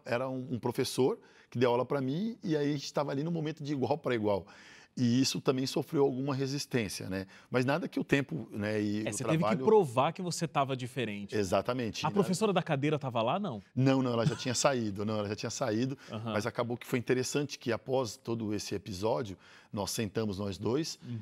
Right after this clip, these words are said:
Speaker 1: e fomos conversar, se desculpamos um ao outro, porque os dois também tinham lá os seus motivos, né? A gente acabou se entendendo e, graças a Deus, a gente acabou, não viramos amigos, mas tínhamos uma amizade bacana e,
Speaker 2: Sim.
Speaker 1: e de respeito a partir desse episódio.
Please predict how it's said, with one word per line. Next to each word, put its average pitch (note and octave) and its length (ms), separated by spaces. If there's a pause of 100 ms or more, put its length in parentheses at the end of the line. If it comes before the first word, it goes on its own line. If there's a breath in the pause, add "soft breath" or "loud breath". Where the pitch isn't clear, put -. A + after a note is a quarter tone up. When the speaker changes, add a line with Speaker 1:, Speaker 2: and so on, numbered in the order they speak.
(100)
Speaker 1:
e G#3+ 120
fomos G#2+ 240
conversar, A#2+ 580
se - 140
desculpamos A#2 580
um A2 100
ao A2 100
outro, B2+ 240
porque - 180
os G#2 120
dois A#2+ 200
também A2 240
tinham G#2 260
lá G#2 100
os A2 100
seus A2 140
motivos, G#2+ 480
né? A#2 180 (280 loud breath)
A - 20
gente A#2+ 120
acabou A#2+ 200
se - 140
entendendo C3+ 560
e, D#3+ 40
graças C#3+ 300
a C#3+ 60
Deus, B2+ 300
a - 20
gente C#3 160
acabou, B2 400 (640 loud breath)
não D3 260
viramos F#3 300
amigos, E3 320
mas F#3+ 140
tínhamos E3+ 240
uma D#3 120
amizade B2+ 460
bacana A#2+ 540
e, A2+ 100
Speaker 2:
Sim. A2 120
Speaker 1:
e A#2 40
de A2+ 120
respeito G#2+ 500
a A2+ 40
partir A#2 260
desse G#2+ 260
episódio. G2+ 520